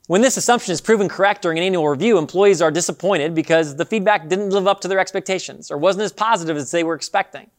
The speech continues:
Another popular tactic you should stop using in twenty twenty-one is employee surveys. Generally speaking, employee surveys are meant to assess how teammates feel about management, their roles in the team, and overall satisfaction. Seeking feedback from employees isn't inherently bad,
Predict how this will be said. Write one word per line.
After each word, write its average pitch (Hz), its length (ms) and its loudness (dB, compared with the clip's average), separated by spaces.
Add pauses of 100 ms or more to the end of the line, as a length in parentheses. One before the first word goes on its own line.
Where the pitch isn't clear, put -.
(560)
Another 220 260 4
popular 156 380 0
tactic - 480 -8
you 151 100 -6
should 143 180 -6
stop 190 300 0
using 160 380 -4
in 151 100 -8
twenty 165 180 -4
twenty-one 160 440 -2
is 160 340 -6
employee 196 460 0
surveys. 160 680 -4 (1000)
Generally 208 320 2
speaking, 220 360 0
employee 185 300 2
surveys 202 400 2
are 165 60 4
meant 170 180 -2
to 175 80 0
assess 185 340 0
how 156 120 -2
teammates 196 440 -6
feel 190 200 2
about 180 200 2
management, 156 440 -4 (420)
their 175 180 4
roles 202 300 4
in 220 80 -2
the 214 60 -2
team, 160 400 -8 (500)
and 165 80 2
overall 254 300 6
satisfaction. 208 760 0 (540)
Seeking 311 400 2
feedback 233 420 2
from 202 140 -4
employees 175 500 0
isn't 214 220 0
inherently 190 500 -2
bad, 139 480 -2